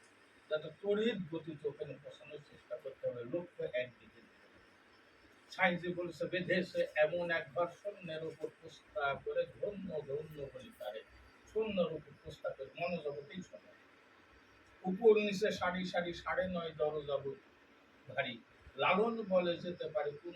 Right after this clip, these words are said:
দরজা খুলে ঘরে, ধন্য ধন্য বলি তারে। আসলে মনোজগতের মহন্তরা যা বলেছে,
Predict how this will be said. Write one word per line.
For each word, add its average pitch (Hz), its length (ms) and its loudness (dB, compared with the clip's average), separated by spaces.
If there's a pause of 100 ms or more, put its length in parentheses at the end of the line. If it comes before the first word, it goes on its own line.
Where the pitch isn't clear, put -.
দরজা 131 380 -2
খুলে - 380 -6
ঘরে, - 300 -10 (180)
ধন্য - 220 -12
ধন্য - 520 -6
বলি - 400 -20
তারে। - 120 -20 (420)
আসলে 135 440 -2
মনোজগতের 135 800 -2
মহন্তরা 143 520 -6
যা - 200 -4
বলেছে, - 420 -10